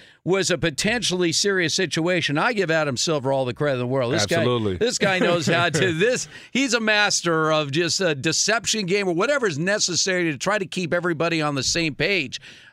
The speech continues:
Speaker 1: Uh, and, and the N B A would be, I think, in serious trouble without him. But it, it, it, even with Silver would concede, it can get a little complicated at times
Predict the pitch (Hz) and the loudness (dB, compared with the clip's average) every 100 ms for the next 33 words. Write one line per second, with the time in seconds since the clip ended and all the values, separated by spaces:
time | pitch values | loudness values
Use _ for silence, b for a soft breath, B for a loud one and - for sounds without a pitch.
0 | B 113 113 120 123 131 143 151 180 147 | B 0 0 0 -2 -2 -2 -2 -2 0
1 | 151 214 202 196 180 143 151 156 160 156 | 2 0 0 0 2 0 0 0 0 0
2 | 156 131 - - 175 151 - - 156 127 | -2 -2 -2 0 0 0 -2 -2 0 0
3 | 120 143 147 110 95 98 143 - B B | 0 0 0 -2 -4 -2 -4 -4 B B
4 | B B B _ _ _ - 226 190 151 | B B B _ _ _ -6 -2 -2 -2
5 | 143 196 214 214 226 254 285 247 - 247 | -4 -2 0 0 0 0 2 2 2 2
6 | 240 190 175 170 - 175 - 214 156 110 | 2 2 0 0 -2 0 0 0 0 -4
7 | - 202 160 156 151 127 170 180 - 156 | -6 -4 -2 -2 -2 0 -2 -4 -2 0
8 | 143 147 170 202 - 185 190 180 156 - | 2 2 2 0 0 0 0 0 -2 -2
9 | 156 151 139 139 - 180 170 139 | -2 -2 -2 -4 -2 0 0 0